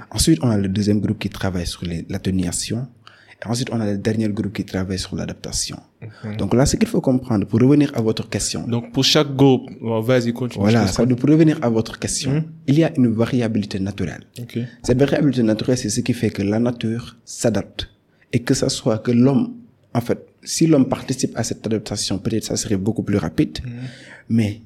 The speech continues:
Speaker 1: ce qui est certain, c'est que si l'homme participe à une maladaptation, ça risque de causer ce qu'on appelle des torts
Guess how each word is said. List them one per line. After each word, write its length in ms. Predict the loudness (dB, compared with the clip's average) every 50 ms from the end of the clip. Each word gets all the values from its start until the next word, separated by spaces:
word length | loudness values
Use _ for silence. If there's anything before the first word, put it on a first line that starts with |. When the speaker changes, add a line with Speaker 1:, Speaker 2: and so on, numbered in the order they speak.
| -20 _
Speaker 1:
ce 140 | -2 -2 -2
qui 140 | 2 2 2
est 40 | 2
certain, 320 | 2 0 -2 0 0 0
c'est 180 | 0 0 -2 -4
que 100 | -4 -4
si 220 | -6 -2 0 2 2
l'homme 240 | 4 2 2 0 -2
participe 600 | -4 -6 -6 -8 -8 -4 -2 -2 -4 -4 -8 -16 -20 _ _ _ _
à 140 | -4 -2 0 2
une 160 | 4 4 6 6 6 4
maladaptation, 880 | 4 2 0 -2 -2 -2 -2 -2 -4 -4 -4 -6 -6 -8 -8 -10 -10 -14 _ _ -20 -20 -20 -18 -10
ça 140 | -4 -4 -4
risque 300 | -2 -4 -6 -6 -6 -4
de 100 | -4 -4
causer 340 | -4 -4 -4 -4 -4 -4 -4
ce 120 | -4 -6
qu'on 180 | -4 -4 -4 -4
appelle 240 | -4 -4 -4 -2 -2
des 120 | -2 -4
torts 240 | -2 -2 -4 -4